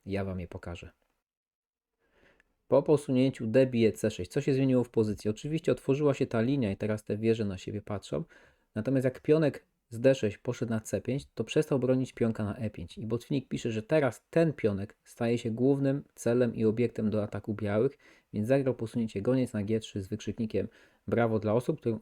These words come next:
udało się ten ruch wymyślić. To nie jest proste, ponieważ, y, wyprowadzając tego gońca, mieliśmy bardzo mocno w głowie zapisany jakiś pomysł, jakiś plan, że idziemy na E jeden, żeby tu, żeby go sprzątnąć, żeby walczyć o ten punkt.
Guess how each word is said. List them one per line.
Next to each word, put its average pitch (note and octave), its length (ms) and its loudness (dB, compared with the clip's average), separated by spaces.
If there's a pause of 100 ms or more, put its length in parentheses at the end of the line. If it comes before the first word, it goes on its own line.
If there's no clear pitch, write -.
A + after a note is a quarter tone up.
udało A2 320 0
się - 140 -8
ten G2+ 180 -6
ruch G2+ 200 -6
wymyślić. A2+ 540 -2
To A2 100 -2
nie C#3 100 2
jest E3+ 160 0
proste, C3+ 440 0 (580)
ponieważ, C3 520 2
y, A2 220 2
wyprowadzając A#2+ 680 0
tego A2+ 220 -2
gońca, A2 540 2
mieliśmy B2 360 0
bardzo C#3 360 2
mocno D3+ 280 2
w A#2 60 -6
głowie B2+ 280 4
zapisany A2+ 460 -4
jakiś G#2+ 180 -10
pomysł, A2+ 420 0
jakiś - 200 -12
plan, F2+ 420 -8
że - 140 -8
idziemy A#2 300 0
na G2+ 140 0
E F#2+ 100 0
jeden, B2+ 380 0
żeby F#2+ 240 -6
tu, A2+ 260 0 (300)
żeby G2 200 -4
go G2 100 -4
sprzątnąć, A2 640 -4 (280)
żeby G#2 220 -2
walczyć A2 360 2
o G#2+ 80 -4
ten G#2 200 -6
punkt. - 320 -8